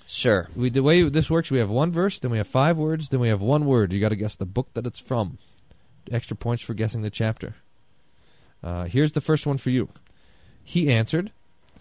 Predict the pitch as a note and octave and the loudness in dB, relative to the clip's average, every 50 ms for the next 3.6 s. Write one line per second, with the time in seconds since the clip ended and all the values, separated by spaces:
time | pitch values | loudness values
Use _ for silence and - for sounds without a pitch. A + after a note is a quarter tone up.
0 | _ _ - - B2+ D3+ E3+ G3 F#3+ D#3 E3+ F#3 F3 D#3+ C3+ B2 - - - - | _ _ -6 0 2 4 6 6 4 4 4 2 2 2 2 0 -2 -2 -2 0
1 | A3+ G3+ B2 G#2 A#2+ D3+ - - - - C3 B2+ B2 B2 C3 B2+ A#2+ A2+ G2+ G2 | 0 2 2 0 0 -2 -4 -6 -4 0 2 2 4 4 4 4 4 2 2 -2
2 | F2 E2+ - - - - _ _ _ _ _ - - A2+ A#2 C3+ D#3 E3 - E3 | -4 -6 -8 -14 -20 -20 _ _ _ _ _ -6 -2 2 4 6 6 4 4 2
3 | D#3 D3 D3 C#3+ A#2+ A2 G2+ F2 C2 - - | 2 2 2 2 2 2 0 0 -4 -8 -12